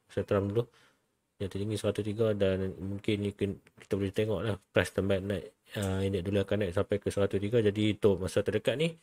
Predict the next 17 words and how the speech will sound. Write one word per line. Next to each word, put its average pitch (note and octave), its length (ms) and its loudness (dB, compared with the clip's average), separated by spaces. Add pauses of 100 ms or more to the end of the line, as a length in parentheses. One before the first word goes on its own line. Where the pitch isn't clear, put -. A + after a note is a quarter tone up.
(360)
tuan-tuan A2+ 320 0
yang A#2 240 4
trader G#2+ 880 8
ma-, G2+ 240 2
ah, G2+ 240 -2
trader G#2 320 4
major G#2+ 240 4
pair B2+ 240 8
digalakkan G#2 640 4
untuk F#2 160 2
fokus G2+ 480 -6
buy G2+ 480 4
untuk G2+ 240 0
U F#2+ 80 4
S F#2 160 0
dollar G2 320 2
lah B2 80 -8